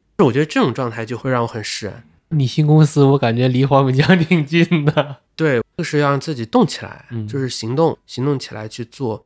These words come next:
Speaker 1: 你碰到焦虑，其实就不确定性嘛，你去做任何的事情，哪怕就跟人倾诉，或者你直接去行动，你都可能会去改善的。因为停留在原地是最痛苦的。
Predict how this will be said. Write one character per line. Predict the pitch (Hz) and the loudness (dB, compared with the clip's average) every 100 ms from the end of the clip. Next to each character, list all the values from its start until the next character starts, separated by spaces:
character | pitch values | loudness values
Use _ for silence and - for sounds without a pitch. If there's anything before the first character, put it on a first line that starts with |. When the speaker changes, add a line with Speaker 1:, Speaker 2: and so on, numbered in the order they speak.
| _ - | _ -6
Speaker 1:
你 | 117 | -4
碰 | - 185 | -2 -2
到 | 143 | 0
焦 | 127 143 | 0 -2
虑， | 139 | -2
其 | 117 | -4
实 | 127 | -6
就 | 123 120 | -6 -8
不 | 117 | -8
确 | - 135 | -6 -4
定 | 123 | -4
性 | 117 139 | -6 -6
嘛， | 107 87 110 | -6 -10 -12
你 | |
去 | 113 143 | -14 -8
做 | 156 | -4
任 | 185 | -4
何 | 175 85 | -4 -6
的 | |
事 | 113 - | -12 -14
情， | - - _ _ - | -16 -18 _ _ -12
哪 | 110 | -8
怕 | 131 | -6
就 | 139 | -4
跟 | 135 | -2
人 | 135 131 | -2 -2
倾 | 165 | -6
诉， | 165 - - _ | -6 -8 -10 _
或 | - | -6
者 | 120 117 | -4 -4
你 | 107 - | -6 -10
直 | - | -4
接 | 127 | -4
去 | 131 | -4
行 | 135 110 117 | -8 -8 -6
动， | 135 - | -6 -6
你 | 120 | -8
都 | 113 151 | -2 -2
可 | 147 117 | -2 -10
能 | 107 110 | -8 -6
会 | 127 | -8
去 | - 113 127 - | -6 -10 -12 -16
改 | - | -14
善 | - 135 113 | -10 -8 -8
的。 | - _ _ | -12 _ _
因 | 143 | -4
为 | 143 | -4
停 | - 135 | 0 2
留 | 156 | 2
在 | 165 | 2
原 | 123 107 117 | -2 -4 -8
地 | 151 | -8
是 | - | -10
最 | 110 | -12
痛 | 110 107 | -12 -12
苦 | 104 | -14
的。 | - | -18